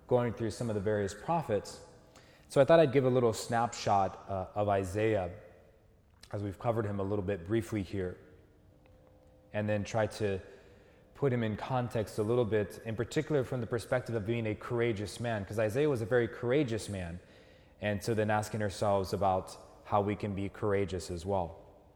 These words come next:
Isaiah lived during the seven hundreds,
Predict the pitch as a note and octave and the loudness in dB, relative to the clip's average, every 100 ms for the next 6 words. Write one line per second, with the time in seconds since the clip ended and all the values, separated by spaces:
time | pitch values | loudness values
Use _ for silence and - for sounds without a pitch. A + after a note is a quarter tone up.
0 | - - _ - - - - - - - | -20 -20 _ -20 -20 -20 -20 -20 -20 -20
1 | - - - - B2 A#2+ D#3+ D3 C3+ D#3+ | -20 -20 -20 0 2 6 8 8 8 6
2 | C3+ C#3 C#3 B2+ - C3+ C3 A#2+ C3+ B2+ | 6 4 4 0 2 0 2 0 0 2
3 | C#3 D3 C#3+ | 2 0 -2